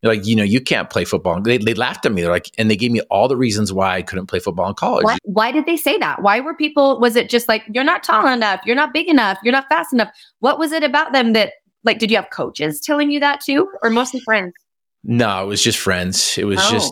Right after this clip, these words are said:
Speaker 1: other individuals. It's, it, and here's what I've learned, Carmen, is that other people base our possibilities on their limitations.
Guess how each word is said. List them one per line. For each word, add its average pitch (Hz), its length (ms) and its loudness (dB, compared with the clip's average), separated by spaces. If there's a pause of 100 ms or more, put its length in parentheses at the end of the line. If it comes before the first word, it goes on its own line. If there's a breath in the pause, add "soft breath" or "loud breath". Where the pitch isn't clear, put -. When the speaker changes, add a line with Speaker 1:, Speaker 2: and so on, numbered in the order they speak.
(140)
Speaker 1:
other 104 220 -2
individuals. 98 640 0
It's, 95 160 0 (100)
it, 117 240 2
and 117 100 0
here's 175 220 0
what 123 100 2
I've 95 140 -2
learned, 92 380 -2
Carmen, 92 320 -2
is 90 160 -4
that 98 260 0
other 110 240 0
people 120 320 0
base 95 380 -2
our 95 160 0
possibilities 98 720 0
on 87 160 -2
their 87 160 0
limitations. 85 920 -2